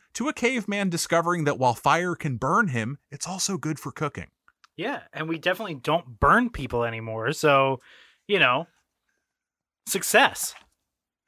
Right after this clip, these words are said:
Speaker 2: We only use it for cooking.
Speaker 1: Anything could have started that forest fire. <laughs>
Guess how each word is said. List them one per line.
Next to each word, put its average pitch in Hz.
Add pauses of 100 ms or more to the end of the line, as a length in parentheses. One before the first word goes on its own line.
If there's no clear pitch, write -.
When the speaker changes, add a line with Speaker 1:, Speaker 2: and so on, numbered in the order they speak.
(380)
Speaker 2:
We 175
only 226
use 143
it 123
for 120
cooking. 98
Speaker 1:
Anything 160
could 110
have 92
started 82
that 82
forest 78
fire. 58
<laughs> -